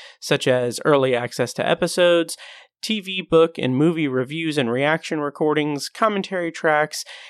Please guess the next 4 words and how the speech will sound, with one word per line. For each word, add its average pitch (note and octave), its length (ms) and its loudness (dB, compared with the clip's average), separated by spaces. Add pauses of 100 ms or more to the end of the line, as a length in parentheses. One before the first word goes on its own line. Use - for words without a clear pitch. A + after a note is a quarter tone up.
(140)
and C3 320 0
Patreon D#3+ 640 -2
potpourri C#3+ 680 -2
episodes, C3 680 0